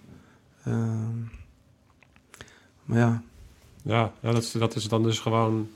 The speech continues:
Speaker 2: eh,
Speaker 1: <clears throat>
Speaker 2: uiteindelijk is, eh, het je dus zo opstellen, uiteindelijk een mindset.
Speaker 1: Mhm.
Speaker 2: En, eh, wat we ook al zeiden, is klagen in Nederland is eigenlijk een,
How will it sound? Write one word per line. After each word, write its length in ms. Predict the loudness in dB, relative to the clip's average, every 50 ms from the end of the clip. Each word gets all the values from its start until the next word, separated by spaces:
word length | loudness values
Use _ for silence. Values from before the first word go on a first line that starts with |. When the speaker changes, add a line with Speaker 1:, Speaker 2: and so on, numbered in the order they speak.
| -20 -16 -14 -14 -12 0
Speaker 2:
eh, 140 | 4 6 6
Speaker 1:
<clears throat> 40 | 8
Speaker 2:
uiteindelijk 380 | 8 8 8 8 8 6 6 4
is, 300 | 2 2 0 -2 -6 -6
eh, 680 | -4 -2 -2 0 0 0 0 0 0 0 0 0 0
het 160 | 0 0 0
je 100 | 2 2
dus 220 | 2 2 2 2 2
zo 140 | 2 2
opstellen, 500 | 2 2 0 0 0 2 2 2 2 0
uiteindelijk 480 | -2 -2 0 2 2 2 2 0 -2 -4 -10 -18 -8 -4
een 160 | 0 0 2
mindset. 540 | 2 2 2 0 0 0 0 -2 -2 -4 -8 -18 _ -20 -20 -12 -6
Speaker 1:
Mhm. 140 | -4 -2 0 0 0 0 -2 -8 -16 -20 -12
Speaker 2:
En, 260 | -6 -4 -4 -4 -2 -2
eh, 520 | -2 -2 -2 0 0 0 0 -2 -2 0
wat 220 | 0 0 -2 0 2
we 60 | 2
ook 120 | 2 2
al 60 | 2
zeiden, 260 | 0 2 2 2 2 0
is 120 | -2 -2
klagen 440 | 0 4 6 6 6 4 2 0 0
in 40 | 0
Nederland 280 | 2 2 2 2 0 -2
is 60 | -2
eigenlijk 460 | 0 2 2 2 4 2 0 -2 -2
een, 260 | -2 -2 -2 -2 -4